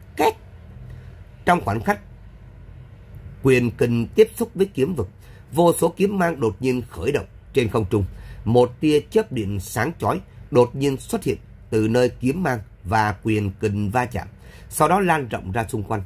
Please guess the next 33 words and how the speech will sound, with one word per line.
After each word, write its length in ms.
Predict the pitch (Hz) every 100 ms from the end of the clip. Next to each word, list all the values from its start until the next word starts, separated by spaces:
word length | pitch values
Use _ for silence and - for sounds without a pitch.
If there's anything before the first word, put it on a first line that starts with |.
| - - - -
Khí 180 | 190 214
kình 240 | 139 120 117
vô 200 | 165 147
hình 380 | 117 101 101
đẩy 220 | 104 90 151
ra 160 | 135 107
bốn 180 | 113
phía, 220 | - 107 127 - - -
chấn 280 | - 123 185
động 120 | 143 -
không 200 | - 113 98
thôi. 160 | 104 90 - - - - - - - -
Trên 140 | 185
mặt 140 | 156 110
biển, 200 | 107 147 - - - - - - - - - -
gió 260 | 123 123 185 160
dục 120 | 123 -
mây 240 | 98 127 123
vần, 180 | 98 - - - -
sóng 380 | - 131 175
lớn 360 | 190 139 202 175
ngập 200 | 120 -
trời, 200 | 107 90 - - -
cuồn 280 | 131 123 113
cuộn 300 | 101 113 104
không 220 | 104 139
ngừng. 120 | 98 73 - - - - -
Khí 160 | 196 220
kình 220 | 135 123
mênh 160 | 147 143
mông, 180 | 143 139 - -
cuồn 260 | 127 117
cuộn 340 | 110 113 110